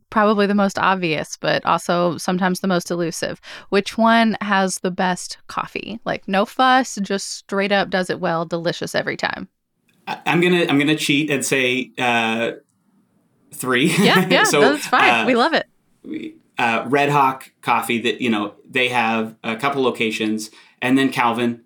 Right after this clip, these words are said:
Speaker 2: like we said, uh, in Larimer, uh, Point Breeze area. Those are both locally roasted. So those are just, uh, always good, I, I think. And then, you know, gonna come back to Constellation. I truly think that Constellation Coffee,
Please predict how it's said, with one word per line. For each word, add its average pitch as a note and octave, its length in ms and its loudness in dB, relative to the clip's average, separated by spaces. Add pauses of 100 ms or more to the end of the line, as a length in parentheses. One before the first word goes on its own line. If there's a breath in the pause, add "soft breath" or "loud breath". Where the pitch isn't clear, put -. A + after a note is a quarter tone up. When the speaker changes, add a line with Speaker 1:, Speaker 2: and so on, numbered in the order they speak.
(120)
Speaker 2:
like A#2 220 -4
we A#2 80 -6
said, A2+ 340 -4
uh, G#2+ 260 -6
in A#2 260 -2
Larimer, A2 580 -2
uh, G2 140 -10
Point A2 240 -6
Breeze A2 240 -2
area. G#2 420 -6 (220 soft breath)
Those D3 300 2
are D#3+ 40 2
both B2+ 400 0
locally B2 500 0
roasted. A2 540 -6 (160 soft breath)
So - 160 -4
those B2+ 300 2
are A#2 340 -2 (380 soft breath)
just, - 300 -6 (380)
uh, - 120 -6 (180)
always C#3 580 4
good, F#2+ 260 -8
I, B2+ 200 -4
I A2 140 -4
think. - 360 -14
And C3 200 2
then, B2 400 0 (140 loud breath)
you - 180 -4
know, B2+ 320 -4
gonna B2+ 460 -2 (120)
come C3 220 -2
back B2 240 0
to C3 140 0
Constellation. C3+ 840 0
I C3+ 80 -2
truly C3+ 460 0
think C3 200 -2
that A#2+ 140 -4
Constellation A#2+ 480 -6
Coffee, A#2 420 -6